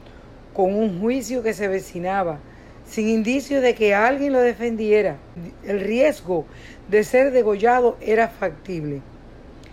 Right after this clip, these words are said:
Si bien tenía cierta comodidad por estar preso en una casa alquilada, era una comodidad relativa,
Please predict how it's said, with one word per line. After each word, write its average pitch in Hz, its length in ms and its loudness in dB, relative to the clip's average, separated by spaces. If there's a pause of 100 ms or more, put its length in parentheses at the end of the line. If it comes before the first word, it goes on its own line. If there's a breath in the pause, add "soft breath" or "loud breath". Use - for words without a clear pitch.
(300 loud breath)
Si 214 240 -6
bien 254 260 0
tenía 247 360 2
cierta 226 800 0
comodidad 196 760 0 (840 loud breath)
por 208 160 2
estar 233 320 0
preso 247 400 2
en 208 100 -2
una 220 220 -4
casa 220 320 -2
alquilada, 185 680 -2 (760 loud breath)
era 277 220 4
una 311 200 -2
comodidad 226 800 0 (100)
relativa, 190 760 -2